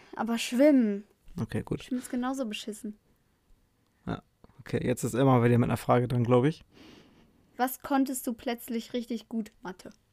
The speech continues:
Speaker 2: Also ja, Mathe kann ich jetzt auf einmal richtig gut. Ja, das hätte ich in der siebten Klasse oder so jetzt auch
Speaker 1: Weil
Speaker 2: gerne
Speaker 1: ich so
Speaker 2: schon,
Speaker 1: schlecht bin, fühlst
Speaker 2: hätte
Speaker 1: du
Speaker 2: ich,
Speaker 1: dich so gut, ne?
Speaker 2: hätte ich damals auch schon gerne so gut gekonnt, wie ich es jetzt gefühlt kann. Aber,
Speaker 1: <laughs>
Speaker 2: ähm, was kann ich auf einmal richtig gut?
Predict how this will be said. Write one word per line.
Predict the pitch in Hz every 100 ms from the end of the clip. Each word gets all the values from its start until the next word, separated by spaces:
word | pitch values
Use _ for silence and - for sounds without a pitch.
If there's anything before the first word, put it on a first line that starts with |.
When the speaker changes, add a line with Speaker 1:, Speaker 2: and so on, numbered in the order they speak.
| _ _ _ _ _ _ - _ - - -
Speaker 2:
Also | - 123 117
ja, | 117 120 117 113
Mathe | 113 127 165 151
kann | 156 151
ich | 139
jetzt | 151 -
auf | 131
einmal | 113 139 135
richtig | 143 139 -
gut. | 139 127
Ja, | 123
das | 120 110
hätte | 131
ich | 131
in | 127
der | 123
siebten | 117 143 131
Klasse | - 139 147 143
oder | 127 127
so | 123 135 - -
jetzt | 156 - -
auch | 247
Speaker 1:
Weil | 240
Speaker 2:
gerne | 127 123
Speaker 1:
ich |
so | -
Speaker 2:
schon, | 127
Speaker 1:
schlecht | 123 254 -
bin, | 214 208
fühlst | 226 202
Speaker 2:
hätte | 131
Speaker 1:
du |
Speaker 2:
ich, | 214
Speaker 1:
dich | -
so | 202
gut, | 214 -
ne? | 214 220
Speaker 2:
hätte | 123 -
ich | -
damals | 131 135 -
auch | 139
schon | - 135
gerne | 123 123 120
so | 127
gut | 123 123
gekonnt, | - - 127 120
wie |
ich | 117
es | -
jetzt | 135 - -
gefühlt | 123 - 135 123 -
kann. | - 123 170 - - - - - _ _ -
Aber, | 120 117 320 392 240 - 113
Speaker 1:
<laughs> |
Speaker 2:
ähm, | 269 269 269 123 113 113
was | 113 -
kann | 120
ich |
auf | - -
einmal | 127 123 117
richtig | 120 120 -
gut? | 135 147